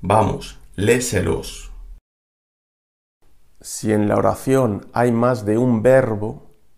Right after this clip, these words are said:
Speaker 2: y uno de ellos es un infinitivo o un gerundio, los pronombres pueden ir delante del verbo conjugado o detrás, unidos al infinitivo o al gerundio, formando una sola palabra.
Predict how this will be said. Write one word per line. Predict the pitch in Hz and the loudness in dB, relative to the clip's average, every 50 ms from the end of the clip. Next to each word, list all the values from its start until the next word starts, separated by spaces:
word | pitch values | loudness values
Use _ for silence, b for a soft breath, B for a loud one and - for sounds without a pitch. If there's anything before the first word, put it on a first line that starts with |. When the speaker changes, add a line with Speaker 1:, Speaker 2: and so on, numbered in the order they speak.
| - - | -14 -6
Speaker 2:
y | - 107 110 | -2 0 2
uno | 113 120 120 113 | 4 4 4 4
de | 113 117 | 4 4
ellos | 113 107 - | 2 2 0
es | 113 110 - - | -2 -6 -6 -4
un | 113 113 113 | -4 -2 -2
infinitivo | 113 110 - - 107 107 107 123 123 117 107 - - | -4 -4 -4 -4 -4 -2 -2 -2 0 -2 -2 -2 0
o | - 113 | 2 2
un | 110 120 139 139 131 135 | 4 4 4 2 0 -4
gerundio, | - - - 104 110 135 143 135 127 113 110 113 120 117 - - - - _ _ _ - - _ - - _ _ _ - - - - - _ - - - - _ - | -6 -4 -2 0 2 4 4 4 2 2 0 -2 -4 -6 -10 -16 -20 -20 _ _ _ -20 -20 _ -20 -20 _ _ _ -20 -20 -20 -20 -20 _ -20 -20 -20 -20 _ -4
los | - 107 123 135 143 - - | 0 4 6 6 6 4 0
pronombres | - 113 107 110 120 131 139 131 117 107 107 | -2 0 0 0 0 0 0 0 0 0 0
pueden | - - 120 120 120 120 123 | -2 0 0 0 2 2 2
ir | 120 117 - - - | 0 -2 -4 -8 -12
delante | - 104 95 123 120 120 135 160 170 170 156 127 - 104 - - - - - - | -12 -2 4 4 6 6 6 4 2 0 -2 -2 -4 -6 -6 -6 -10 -18 -20 -14
del | - 101 98 101 101 107 | -4 0 2 2 2 2
verbo | 123 139 127 120 104 104 104 | 0 -2 -2 0 0 0 2
conjugado | 113 135 135 135 135 117 113 127 143 139 120 104 90 - - - - b b b b b b b - - | 2 0 0 0 0 -2 0 2 2 4 4 2 2 -2 -6 -16 -20 b b b b b b b -2 4
o | - 117 117 117 | 6 8 8 8
detrás, | 107 104 104 101 104 - 139 139 139 147 - - - - - - - - - - - - - - - - - - - - - - - - | 8 6 6 4 2 2 2 2 2 0 -2 -4 -10 -18 -20 -20 -20 -20 -20 -20 -20 -20 -20 -20 -20 -20 -20 -20 -20 -20 -20 -20 -10 -4
unidos | 113 113 113 123 139 143 127 104 92 90 - - - - - - - - - - | 0 2 4 4 4 4 4 2 0 -2 -4 -12 -20 -20 -20 -20 -20 -20 -10 -4
al | - 101 98 | -2 0 0
infinitivo | 101 101 - - 107 104 101 135 139 127 110 101 - | -2 -2 -4 -4 -2 -2 0 2 2 4 4 2 2
o | - - 110 120 | 2 2 2 2
al | 131 127 | 2 0
gerundio, | - - 117 120 127 127 120 117 123 131 139 | -2 -2 0 0 0 0 0 0 -2 -4 -4
formando | 135 - - 98 98 104 113 117 123 120 120 127 - - - | -6 -4 -4 -2 -2 0 0 0 -2 -2 -4 -6 -8 -6 -4
una | 104 101 98 | -2 -2 -2
sola | - - 110 110 101 92 | -2 -4 -4 -4 -2 0
palabra. | - 98 101 98 95 92 92 - - | 2 2 4 4 2 0 -4 -8 -10